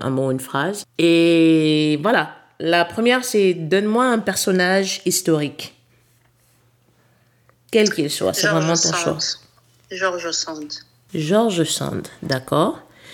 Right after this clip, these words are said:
Speaker 1: Tu veux
Speaker 2: Ouais.
Speaker 1: développer juste
Speaker 2: Alors,
Speaker 1: un peu ?
Speaker 2: je, alors, George Sand, c'est, euh, C'était une femme, euh,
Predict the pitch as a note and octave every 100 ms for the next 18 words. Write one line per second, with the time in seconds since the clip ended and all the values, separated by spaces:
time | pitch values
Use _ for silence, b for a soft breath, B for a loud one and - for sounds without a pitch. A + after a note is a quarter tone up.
0 | B - F#3 E3 E3 D#3+ D#3+ D#3+ F#3+ G#3
1 | E3+ E3 E3+ F#3+ B3 - - _ _ _
2 | _ - G3+ G3 F3+ C#4+ D4 G#3 - -
3 | G#3 G3 - - F3+ E3+ E3 D#3 D#3 D#3
4 | D3+ D3+ D3+ D3+ D3 C#3+ C#3+ - _ _
5 | _ _ - F3 F3+ F3 - G#3 F#3+ E3
6 | D#3+ D#3+ D#3+ D3+